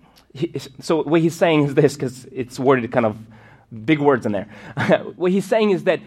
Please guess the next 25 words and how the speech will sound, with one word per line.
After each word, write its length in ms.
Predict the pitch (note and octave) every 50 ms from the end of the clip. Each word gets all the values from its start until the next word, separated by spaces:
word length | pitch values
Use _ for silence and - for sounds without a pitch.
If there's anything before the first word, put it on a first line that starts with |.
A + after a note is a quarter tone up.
| - -
our 180 | F3+ G#3+ A#3+
soul 600 | A3 - - - - D4 C4+ A#3+ G3+ E3+ D#3 D3+ - - - - -
does 180 | D3 G3+ F3
not 200 | F#3+ A3 A#3+ C4
discard 360 | G3+ F#3+ - - G#3+ A#3 A3 F#3+
eternity 420 | E3 - D#3+ A3+ A#3 G#3+ F#3+ E3
because 300 | - E3 - - A#3 G3+
we 140 | A3+ D4 D4
know 360 | C#4 C4+ D4 D#4 D#4+ D4+ A#3+
it's 200 | F3+ - - -
true 300 | - - C#4 D#4 D4 A3
in 60 | F#3 E3+
our 120 | E3+ E3+
hearts. 540 | E3+ C#4+ C#4+ - - - - - - - - _ _ _ _ _ _ _ _ _ _ _ _ _ _ _ _ -
But 160 | B2 A#2 G#2
then 220 | F3+ F3+ G3+ G3+
the 80 | E3+ D#3
stuff 340 | - - - - F#3 - -
that's 220 | D3+ C3+ - -
around 320 | C#3+ B2 C3 C#3+ C#3 C3+
is 100 | B2 A2+
so 160 | B2+ - - C#3
familiar 580 | - - B2 A2+ A2+ A#2+ A2+ G2+ G2 F#2 E2
to 200 | G2+ - A2 G2
us. 440 | E2 - - - - - - - -